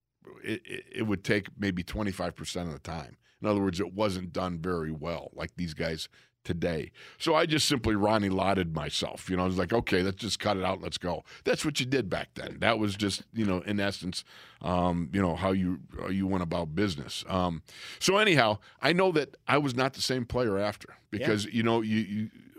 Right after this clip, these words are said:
Speaker 1: you got, I had to get it taped every single day for training camp, twice a day, you know, get the knee all taped up. There was braces, and they were like these dinosaur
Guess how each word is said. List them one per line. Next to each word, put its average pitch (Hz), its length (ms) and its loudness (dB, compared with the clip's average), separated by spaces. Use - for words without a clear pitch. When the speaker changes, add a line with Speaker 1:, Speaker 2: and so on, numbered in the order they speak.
Speaker 1:
you 107 140 -6
got, 113 220 2
I 113 100 4
had 127 180 2
to 101 60 -2
get 107 160 2
it - 120 -8
taped 110 320 0
every 104 440 -2
single 92 360 -2
day - 280 -10
for 98 100 0
training 113 380 2
camp, 113 320 0
twice 101 340 0
a 78 60 -4
day, - 340 -10
you 92 140 -2
know, 90 260 0
get 101 140 -2
the 98 80 0
knee 98 260 2
all 90 160 2
taped 90 280 0
up. 90 100 -2
There 104 120 2
was 95 160 0
braces, 107 600 0
and 98 200 -2
they 123 140 4
were 117 180 4
like 90 260 0
these 82 340 -2
dinosaur 104 840 2